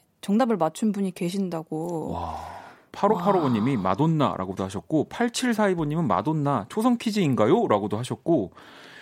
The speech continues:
Speaker 2: 일구구칠 번님은 마돈나, 이 난이도에 무슨 짓을 하신 거예요? 라고 이렇게.
Speaker 1: 아.
Speaker 2: 저희가 이 세 분 포함해서 스무 분께 아이스크림을 보내드리는 건데,
Speaker 1: 네.
Speaker 2: 스무 분이 계실까요?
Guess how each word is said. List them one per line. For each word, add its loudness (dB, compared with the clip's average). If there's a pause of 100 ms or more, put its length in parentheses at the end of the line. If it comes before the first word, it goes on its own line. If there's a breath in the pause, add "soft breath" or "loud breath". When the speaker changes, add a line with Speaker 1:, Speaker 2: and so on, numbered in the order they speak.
(160 loud breath)
Speaker 2:
일구구칠 0
번님은 0
마돈나, -2 (120)
이 -2
난이도에 2
무슨 0
짓을 0
하신 0
거예요? 4
라고 -2
이렇게. -4 (640)
Speaker 1:
아. -6 (640 loud breath)
Speaker 2:
저희가 0
이 2
세 -2
분 0
포함해서 0
스무 0
분께 0
아이스크림을 0
보내드리는 -2
건데, -8 (320 loud breath)
Speaker 1:
네. -6
Speaker 2:
스무 0
분이 2
계실까요? -4